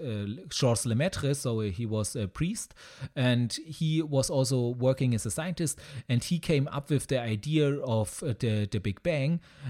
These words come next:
So it was f-, st-, there you see there was no contradiction for him to his faith.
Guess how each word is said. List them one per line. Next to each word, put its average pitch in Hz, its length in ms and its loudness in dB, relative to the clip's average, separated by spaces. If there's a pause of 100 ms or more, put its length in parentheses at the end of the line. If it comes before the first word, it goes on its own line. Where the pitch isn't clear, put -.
So 131 480 4 (560)
it 131 200 0
was 139 320 6
f-, 175 280 -4
st-, 127 380 0
there 139 140 6
you 131 100 8
see 139 340 2
there 123 320 0
was 120 300 0
no 131 160 6
contradiction 123 720 0
for 117 160 2
him 143 240 4
to 123 180 0
his 110 240 0
faith. 180 420 -4